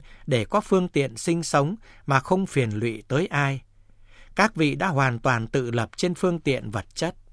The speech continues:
Tuy công việc làm có nặng nhọc vất vả, các vị duy trì được sự tự do hoàn toàn của mình, không phải nể nang ai và không chịu áp lực của ai.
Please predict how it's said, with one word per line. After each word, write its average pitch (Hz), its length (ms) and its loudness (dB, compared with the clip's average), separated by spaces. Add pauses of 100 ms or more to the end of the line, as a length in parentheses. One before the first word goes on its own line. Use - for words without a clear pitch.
(760)
Tuy 180 220 8
công 185 300 8
việc 131 220 2
làm 113 360 2
có 151 260 2
nặng 139 280 0
nhọc 120 260 0
vất 185 180 4
vả, 101 420 0 (280)
các 202 180 0
vị 135 220 2
duy 185 240 2
trì 123 280 2
được 113 220 -2
sự 127 280 -4
tự 135 220 -2
do 170 180 4
hoàn 120 320 0
toàn 110 280 0
của 101 200 -6
mình, 107 280 -2 (280)
không 175 240 4
phải 104 260 0
nể 101 300 -4
nang 143 260 0
ai 139 320 2 (240)
và 127 140 2
không 180 240 0
chịu 135 220 0
áp 202 260 0
lực 117 280 -2
của 90 300 -8
ai. 120 320 0